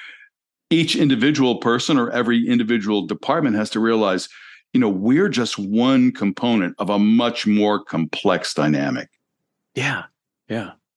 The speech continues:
Speaker 2: that's it. And then making sure that overall dynamic, that there is a shared understanding, and you've gotta be able
Speaker 1: Right.
Speaker 2: to have someone that's able to define that or share, you know, that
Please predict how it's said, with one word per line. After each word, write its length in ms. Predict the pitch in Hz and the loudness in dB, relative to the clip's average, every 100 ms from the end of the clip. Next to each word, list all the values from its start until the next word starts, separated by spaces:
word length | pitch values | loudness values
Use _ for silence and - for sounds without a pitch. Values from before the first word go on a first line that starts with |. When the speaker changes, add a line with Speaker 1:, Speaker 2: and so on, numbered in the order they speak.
| - | -4
Speaker 2:
that's 300 | 113 110 131 | -4 -2 -2
it. 260 | 113 - - - - | -4 -6 -16 -20 -10
And 160 | 127 127 | 0 2
then 140 | 127 | 4
making 340 | 131 127 - 135 | 2 0 0 -2
sure 480 | - 147 160 131 120 | 0 2 2 2 0
that 420 | 120 117 107 - | 0 -2 -4 -4
overall 920 | 131 147 123 127 127 151 127 104 95 - _ _ - | 2 2 4 2 4 4 2 0 -4 -12 _ _ -8
dynamic, 600 | 95 110 107 104 104 110 | -4 -2 -2 -2 -4 -4
that 180 | 120 127 | -6 -2
there 180 | 131 127 | 0 0
is 200 | 120 113 | 0 0
a 340 | 120 117 107 - _ _ | 0 0 -2 -6 _ _
shared 680 | - - 131 123 135 139 139 | -6 -2 0 0 2 2 0
understanding, 880 | 131 139 135 - 135 156 151 87 90 | 0 2 0 0 -2 -2 -4 -6 -4
and 100 | 110 | -2
you've 160 | 107 | 0
gotta 220 | 113 123 | 0 0
be 60 | 135 | 2
able 80 | 127 | 0
Speaker 1:
Right. 60 | 113 | -2
Speaker 2:
to 60 | |
have 520 | - 123 151 127 110 - - - | -2 -2 0 0 -4 -8 -20 -14
someone 680 | - - 131 127 123 120 117 | -6 0 2 2 2 2 0
that's 220 | 110 113 | -2 -2
able 220 | 131 123 120 | 0 0 -2
to 720 | - 131 123 120 117 117 110 | -2 0 2 2 2 0 -2
define 560 | 110 - 131 127 135 120 | -6 -4 -2 0 0 0
that 240 | 117 117 | 0 -2
or 160 | 120 113 | -2 -2
share, 680 | - - 143 135 110 110 - - - | -2 0 0 2 0 -2 -6 -16 -6
you 80 | 127 | -2
know, 100 | 117 | 0
that 240 | 113 113 | 0 -4